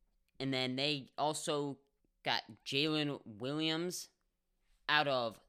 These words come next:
Santa Clara and Arkansas. The one out of Santa Clara is very good off the pick and roll, can shoot the ball really well. But, I mean, Chet, again, his body type is always going to be an issue and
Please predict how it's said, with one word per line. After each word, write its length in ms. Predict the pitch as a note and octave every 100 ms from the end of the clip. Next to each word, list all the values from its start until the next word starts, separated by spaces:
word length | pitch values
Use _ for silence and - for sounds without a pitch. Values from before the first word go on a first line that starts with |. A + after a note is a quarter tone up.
| -
Santa 300 | - D3 C3
Clara 320 | - D3 C#3 -
and 480 | E3+ F3 C#3 C#3 - -
Arkansas. 580 | C3 B2+ A#2+ C3+ B2+ E3+ - _ _ _ - _ _ _ _ -
The 60 |
one 200 | C3+ E3+
out 120 | F3
of 60 | D#3+
Santa 260 | - E3+ D#3+
Clara 420 | - E3+ F3 F3
is 380 | D3 C#3 - -
very 340 | A2+ C3+ E3+ D#3+
good 220 | D#3+ D#3
off 260 | D3+ -
the 140 | - D3
pick 200 | D#3+ C#3+
and 160 | C#3+
roll, 320 | C#3 C#3 E3 - -
can 100 | C3+
shoot 340 | - - D#3+
the 60 | E3
ball 240 | C#3+ D3
really 220 | C#3 D3+ D#3
well. 460 | C#3+ C3+ D3 F#3 _ _ _ _ _ _ _ _ -
But, 180 | D#3+ -
I 40 |
mean, 160 | D#3 B2
Chet, 300 | - F#3 - - _ _ _ _ _ E3
again, 340 | D3+ A#2 G2+
his 220 | C#3 E3
body 300 | - D#3 F3+
type 260 | F3+ G3+ F#3+
is 100 | C#3+ -
always 540 | C#3+ D3 D3 C#3 A#2+ -
going 440 | C3 B2+ C#3 C#3
to 140 | D3
be 120 | B2+ B2+
an 80 | A2+
issue 480 | A2+ - C#3+ D3 D3 _ _ _ _ -
and 220 | B2+